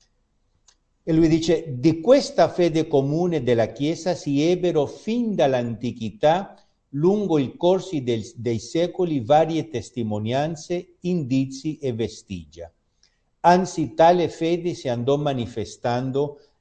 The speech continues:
eh, sempre più chiaramente."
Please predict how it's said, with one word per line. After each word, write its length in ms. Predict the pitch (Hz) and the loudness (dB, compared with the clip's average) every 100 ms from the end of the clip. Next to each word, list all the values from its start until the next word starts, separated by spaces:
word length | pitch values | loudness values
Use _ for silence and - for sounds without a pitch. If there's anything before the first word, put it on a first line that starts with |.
| _ _ | _ _
eh, 420 | 151 131 - - | 2 2 0 -10
sempre 640 | - - 170 165 - 135 | -16 0 0 0 -4 -4
più 480 | 127 143 139 143 139 | -4 0 0 0 -6
chiaramente." 1080 | - 131 120 110 98 92 80 78 76 - | -6 2 2 4 0 -2 -8 -14 -20 -20